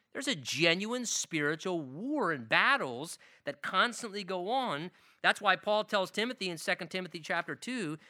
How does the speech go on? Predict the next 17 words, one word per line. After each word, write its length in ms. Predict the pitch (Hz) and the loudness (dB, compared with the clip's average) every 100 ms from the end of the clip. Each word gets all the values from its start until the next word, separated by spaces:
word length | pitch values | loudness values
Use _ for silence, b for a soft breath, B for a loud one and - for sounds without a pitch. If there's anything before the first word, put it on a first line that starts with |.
| b | b
that 120 | 147 | -4
he 100 | 160 | -2
had 200 | 165 180 | 2 2
to 80 | 165 | 0
be 180 | 151 160 | -4 -4
a 80 | 127 | -4
good 520 | 107 156 190 208 214 _ | -6 0 2 2 -2 _
soldier 1120 | - - - 214 208 240 175 127 117 107 165 - b b b - | -10 -4 2 6 6 6 2 0 0 0 0 -4 b b b -6
of 140 | 139 | -6
Jesus 440 | 110 135 135 151 | -2 -2 -2 -4
Christ. 420 | - 220 214 98 139 | 2 4 4 0 -8
And 80 | |
he 40 | 131 | -6
says, 280 | 208 180 135 | -2 -2 -2
"And 120 | 135 | -6
you 160 | 180 | -6
must 380 | 165 165 175 - | -2 0 -2 -4